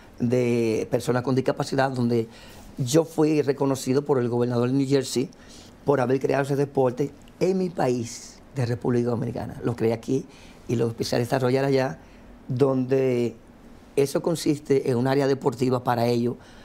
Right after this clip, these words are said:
No importa la discapacidad, solo no entran los tetraplégicos y los cuadriplégicos, que son aquellos que no tienen movilidad. Y eso consiste en que ellos participen con formas de artes marciales, eh, rítmicas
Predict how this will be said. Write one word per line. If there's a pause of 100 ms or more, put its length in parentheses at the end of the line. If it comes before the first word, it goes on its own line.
(180)
No
importa
la
discapacidad,
solo
no
entran
los
tetraplégicos
y
los
cuadriplégicos,
que
son
aquellos
que
no
tienen
movilidad. (680)
Y
eso
consiste
en
que
ellos
participen
con
formas
de
artes
marciales, (720)
eh,
rítmicas